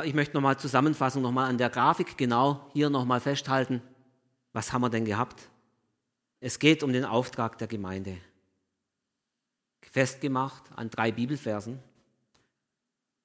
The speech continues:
Das Zentrum, das Allerwichtigste ist Gott anbeten. Und auf das läuft sich, läuft's immer wieder raus. Auf das läuft's immer wieder zusammen. Wir sollen Gott vor allem lieben. Und ihm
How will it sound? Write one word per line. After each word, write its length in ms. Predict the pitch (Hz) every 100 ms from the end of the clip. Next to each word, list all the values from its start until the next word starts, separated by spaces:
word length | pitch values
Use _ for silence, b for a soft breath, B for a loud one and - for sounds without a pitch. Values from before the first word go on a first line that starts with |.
| _ _ _ _ -
Das 160 | 135
Zentrum, 440 | - 160 160 123 107 -
das 180 | - -
Allerwichtigste 720 | 156 165 131 - 120 - 101 107 _ _ -
ist 120 | -
Gott 160 | 123 110
anbeten. 420 | 113 117 104 110
Und 100 | 104
auf 140 | 104
das 160 | 156 151
läuft 240 | 151 151
sich, 200 | 147 -
läuft's 260 | 147 151 -
immer 200 | 202 214
wieder 160 | 196
raus. 400 | 147 110 107 - -
Auf 160 | 123 -
das 180 | 170 160
läuft's 260 | 151 143
immer 220 | 175 185
wieder 200 | 165 156
zusammen. 460 | - 143 117 104 98 - _ _ _ _ _ -
Wir 80 | 120
sollen 400 | 135 117 113 -
Gott 400 | 165 - - - _ _ _ _ _ _ _
vor 180 | - 131
allem 300 | 123 131 120
lieben. 340 | 101 101 87 92 _ _ _ _ _ _ _
Und 220 | 113 -
ihm 360 | 127 135 139